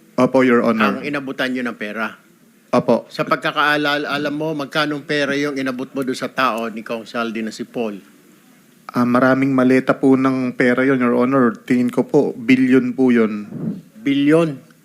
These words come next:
Speaker 1: Opo.
Speaker 2: Saan nyo sinakay yung billion?
Speaker 1: Sa mga van po. Kung di po ako nagkamali, mga anim o pitong van po yung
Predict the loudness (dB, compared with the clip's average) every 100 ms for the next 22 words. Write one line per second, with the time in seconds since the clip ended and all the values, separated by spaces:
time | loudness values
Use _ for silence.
0 | _ _ _ -2 2 2 2 2 0 -4
1 | -4 -4 -2 -2 -2 -2 -2 -2 -2 -6
2 | -12 -20 _ _ _ _ _ _ -6 -4
3 | -2 0 2 4 4 2 2 0 0 0
4 | 0 -2 -4 -4 -2 -2 -2 -2 -2 0
5 | -2 -2 -2 0 -2 -6 -16 -20 -20 _
6 | _ _ _ _ _ _ -2 0 -2 -4
7 | -4 -2 -2 0 0 2 0 0 0 2
8 | 2 0